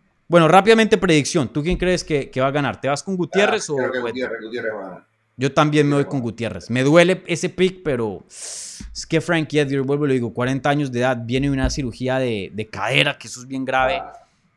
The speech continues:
Speaker 1: No, no creo que está en condiciones para ganar un combate.
Speaker 2: Y es lo que te digo, Chito, un solo golpe. Un solo golpe. Ese tipo veterano,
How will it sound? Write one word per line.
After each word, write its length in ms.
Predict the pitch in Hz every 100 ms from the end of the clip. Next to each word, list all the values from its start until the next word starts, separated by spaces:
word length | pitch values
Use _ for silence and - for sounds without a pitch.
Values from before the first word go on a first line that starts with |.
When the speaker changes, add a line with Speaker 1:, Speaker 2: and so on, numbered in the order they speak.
| _
Speaker 1:
No, 380 | - 135 143 143
no 180 | 131 139
creo 180 | 143 139
que 60 | 123
está 160 | 127
en 60 | 113
condiciones 520 | 123 117 104 110 110
para 180 | 113 107
ganar 200 | 98 95
un 100 | 98
combate. 420 | 107 101 92 101
Speaker 2:
Y 40 |
es 40 | 143
lo 80 | 147
que 60 |
te 80 | 135
digo, 140 | 135 127
Chito, 460 | - 175 160 - -
un 100 | 156
solo 220 | 170 143
golpe. 320 | 123 - 92 - _ _ _ _ _ _ -
Un 140 | 160
solo 160 | 156 151
golpe. 240 | - 117
Ese 120 | 147
tipo 180 | 151 151
veterano, 520 | 135 131 147 131 -